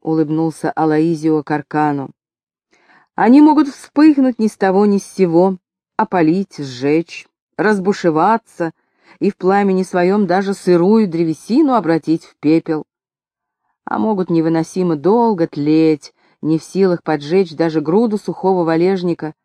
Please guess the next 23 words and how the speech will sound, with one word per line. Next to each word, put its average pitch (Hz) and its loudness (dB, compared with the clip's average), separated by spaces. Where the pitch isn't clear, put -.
Они 247 4
как 233 -2
пламя, 214 2
которое 170 0
снаружи 175 0
горячо 170 0
для 190 -2
врагов 180 0
внешних, 160 0
а 185 4
внутри 220 0
холоднее, 196 0
и 233 -2
там 233 2
могут 185 2
заводиться 160 -2
саламандры. 143 -2
Вы 220 2
правы, 190 0
Бон, 135 -6
можно 254 0
пользоваться 180 0
огнём, 190 0